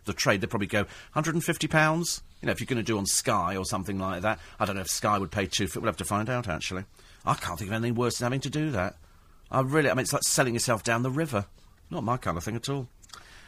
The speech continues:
Um, Steve, just got mine. We've got a family of foxes. In the, uh, in the garden. Oh, God, you don't want a family of foxes.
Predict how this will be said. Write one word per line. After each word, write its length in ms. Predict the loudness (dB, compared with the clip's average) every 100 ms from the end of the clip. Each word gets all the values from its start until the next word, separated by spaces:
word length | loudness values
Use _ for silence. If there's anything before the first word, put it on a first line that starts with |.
| -6
Um, 800 | 4 6 8 6 6 4 2 0 0
Steve, 640 | 8 8 8 2 -6 -14 -20 -20 -20 -20 -20 -4
just 180 | 0 2
got 160 | 2 2
mine. 140 | 2
We've 100 | 4
got 100 | 4
a 60 | 4
family 320 | 6 6 6
of 80 | 4
foxes. 840 | 4 4 2 0 2 2 2 0 -10 -20 -20 -20 -20 -20 -20 -20 -4
In 200 | -2 0
the, 320 | 2 2 4
uh, 180 | 4 2
in 120 | 0
the 60 | 0
garden. 420 | 2 4 2 -2
Oh, 180 | -6 -8 -8
God, 280 | -4 -4 -2
you 60 |
don't 100 | -2
want 140 | -2 -2
a 20 |
family 280 | -2 0 -2
of 80 |
foxes. 640 | -4 -8 -10 -6 -6 -6